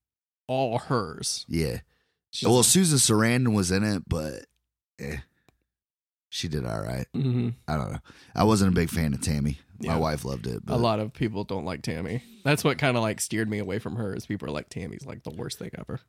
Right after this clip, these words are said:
Speaker 2: But that, other than that, I can't really think of any movie she's done that's just been just straight,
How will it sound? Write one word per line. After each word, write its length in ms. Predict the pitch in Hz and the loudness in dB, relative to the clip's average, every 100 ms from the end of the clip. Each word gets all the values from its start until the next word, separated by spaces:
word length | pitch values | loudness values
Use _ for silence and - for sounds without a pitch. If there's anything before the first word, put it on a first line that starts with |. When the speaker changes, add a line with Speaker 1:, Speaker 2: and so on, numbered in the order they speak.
| _ | _
Speaker 2:
But 80 | - | 2
that, 120 | 117 | 4
other 260 | - 143 185 | 6 6 6
than 180 | 139 104 | 6 6
that, 220 | 127 151 | 6 6
I 100 | 117 | 4
can't 240 | 135 165 127 | 4 4 6
really 180 | 120 | 4
think 180 | 107 113 | 4 0
of 100 | 87 | 0
any 180 | 87 120 | 0 0
movie 260 | 80 73 80 | 0 0 0
she's 220 | - 80 | 0 0
done 240 | 80 78 | 0 0
that's 160 | 76 73 | 0 -2
just 160 | 80 73 | -4 -6
been 160 | 67 | -8
just 220 | 65 62 - | -6 -2 -2
straight, 280 | - 78 | -2 -6